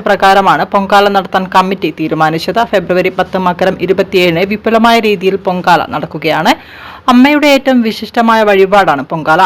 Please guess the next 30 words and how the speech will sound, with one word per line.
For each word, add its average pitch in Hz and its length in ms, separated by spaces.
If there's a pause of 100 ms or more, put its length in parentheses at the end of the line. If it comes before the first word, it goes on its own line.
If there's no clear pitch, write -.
(160)
പൊങ്കാലയ്ക്കുള്ള 170 640
എല്ലാ 175 240
ഒരുക്കങ്ങളും 175 500
പൂർത്തിയായതായി 175 840
ക്ഷേത്ര 202 300
കമ്മിറ്റി 196 380
ഭാരവാഹികൾ 180 500 (100)
വടകരയിൽ 190 440
നടത്തിയ 175 320
വാർത്താ 165 280 (100)
സമ്മേളനത്തിൽ 165 520
പറഞ്ഞു. 165 300 (480)
ക്ഷേത്രത്തിലെത്തുന്ന 277 800
എല്ലാവർക്കും 226 560
അന്നപ്രസാദ 202 540 (100)
വിതരണത്തിലുള്ള 190 560 (120)
ഏർപ്പാട് 170 360 (100)
ചെയ്തിട്ടുണ്ട്. 160 460 (220)
വാർത്താ 170 360
സമ്മേളനത്തിൽ 170 520
ക്ഷേത്ര 196 240
കമ്മിറ്റി 175 440
സെക്രട്ടറി 175 360 (160)
ആർ 170 160
പി 170 180
ശശി, 165 280 (520)
ട്രഷറർ 190 380 (100)
കെ 185 180
രവീന്ദ്രൻ, 175 480 (120)
പ്രജിത്ത് 190 420